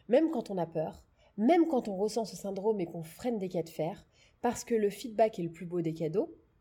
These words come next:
et se cacher derrière ce syndrome ne fait pas avancer les choses, surtout que si on manque de confiance en soi par rapport à son niveau, la seule solution, j'ai envie de vous dire, c'est de se bouger les fesses pour acquérir de l'expérience et des retours. Le syndrome de l'imposteur, finalement,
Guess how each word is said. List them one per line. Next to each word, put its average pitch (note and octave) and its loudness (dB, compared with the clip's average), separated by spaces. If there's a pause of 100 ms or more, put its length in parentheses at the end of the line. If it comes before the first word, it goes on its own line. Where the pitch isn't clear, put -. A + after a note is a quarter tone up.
(420)
et A3+ 4
se - -10
cacher C#4+ 0
derrière E3 0
ce E3+ -12
syndrome F3 0
ne G#3+ 0
fait F3 -4
pas B3+ 0
avancer G3 -2
les D3+ -2
choses, A3 2 (800)
surtout D#4+ -2
que A3+ -2
si - -2
on D#4 2
manque C#4+ 2
de A#3 6
confiance A3 -2
en G3 -4
soi G#3+ 0
par F3 -2
rapport E3 0
à F#3+ 0
son F3 -6
niveau, E3 -2 (320)
la F#3+ 2
seule D#4+ 0
solution, A3 -2
j'ai G#3+ -2
envie G3 -4
de F3 -10
vous F#3+ -8
dire, C#4+ -4
c'est G#3 -8
de F#3+ -12
se - -8
bouger A3+ -4
les G3+ 0
fesses A#3 -2
pour F#3 -4
acquérir A3 -2
de G#3+ 4
l'expérience G#3 -2
et A3 2
des A3 4
retours. F#3 -6 (1300)
Le A3 2
syndrome D4+ 2
de C#4+ 2
l'imposteur, A3+ -2
finalement, F#3+ -4